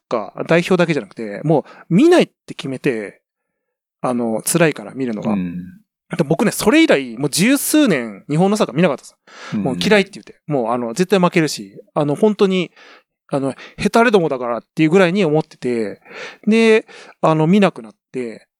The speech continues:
Speaker 1: で、なおかつですよ、僕のその、ちょっとね、その時も話したけど、その左翼魂が結構、
Speaker 2: はいはい。
Speaker 1: あの、燃え上がっちゃったのはその辺がき-、
Speaker 2: はいはい。
Speaker 1: きっかけで、
Speaker 2: はいはい。
Speaker 1: いや、なんかもう日本の文化みたいなのが、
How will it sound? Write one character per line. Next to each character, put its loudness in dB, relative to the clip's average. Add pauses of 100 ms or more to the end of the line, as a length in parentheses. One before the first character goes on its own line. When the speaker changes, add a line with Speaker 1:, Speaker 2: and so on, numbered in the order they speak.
Speaker 1:
で、 -6
な 2
お 4
か -2
つ -14
で -6
す -8
よ、 -6
僕 -2
の 2
そ 0
の、 4 (600)
ち -2
ょ 0
っ -4
と -2
ね、 -8
そ -4
の 2
時 0
も 2
話 -2
し -4
た 0
け -4
ど、 0 (180)
そ -4
の -2
左 2
翼 2
魂 2
が -4 (280)
結 -2
構、 -2
Speaker 2:
は -8
い -6
は -2
い。 0
Speaker 1:
あ -
の、 0
燃 2
え 4
上 2
が 4
っ 4
ち -2
ゃ 2
っ -4
た -6
の -10
は -12
そ -2
の 2
辺 2 (220)
が 0
き-、 -8
Speaker 2:
は -8
い -10
は -20
い。 -20
Speaker 1:
き -8
っ -14
か 0
け 2
で、 4
Speaker 2:
は 0
い 0
は -2
い。 -12
Speaker 1:
い -10 (580)
や、 6
な 2
ん 0
か 2
も 2
う 0
日 4
本 4
の 6
文 4
化 0
み -2
た -2
い -4
な -4
の -8
が、 -2